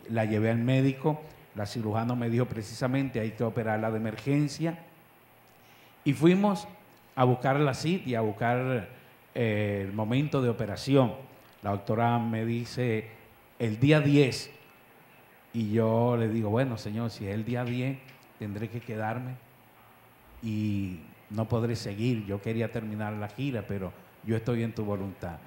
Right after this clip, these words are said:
Y la doctora empieza a buscar, eh, llama al quirófano, dice, "No, está ocupado, dame otra fecha,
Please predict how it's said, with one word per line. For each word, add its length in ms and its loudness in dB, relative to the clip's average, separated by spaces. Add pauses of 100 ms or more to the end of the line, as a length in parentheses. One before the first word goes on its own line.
(400)
Y 80 0
la 100 6
doctora 420 6
empieza 520 2
a 20 2
buscar, 760 0 (440)
eh, 520 -2 (840)
llama 240 4
al 120 -2
quirófano, 680 2
dice, 300 -4
"No, 180 0
está 200 -4
ocupado, 720 2 (340)
dame 300 2
otra 180 -2
fecha, 580 0